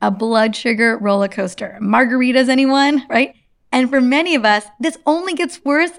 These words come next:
as we age. It has everything to do with our hormones, right? As our hormones decline,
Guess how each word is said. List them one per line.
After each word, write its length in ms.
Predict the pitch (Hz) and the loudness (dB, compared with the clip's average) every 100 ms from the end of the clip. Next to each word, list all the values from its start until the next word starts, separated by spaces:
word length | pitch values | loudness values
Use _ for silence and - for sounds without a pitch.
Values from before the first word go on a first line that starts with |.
| - | -2
as 160 | 262 | 0
we 160 | 254 269 | 0 -2
age. 440 | 285 302 233 190 - _ - | -4 -2 -4 -6 -14 _ -2
It 80 | 277 | 0
has 160 | 330 - | 0 2
everything 300 | 285 320 320 | 0 2 2
to 80 | 254 | 2
do 80 | |
with 80 | 254 | 4
our 140 | 240 214 | 2 4
hormones, 500 | 233 214 - 208 - | 4 2 -2 -4 -2
right? 180 | 240 | 0
As 80 | 220 | 0
our 100 | 220 | 0
hormones 320 | 226 294 311 | 2 2 2
decline, 600 | 277 285 269 262 254 254 | -2 -2 0 2 2 0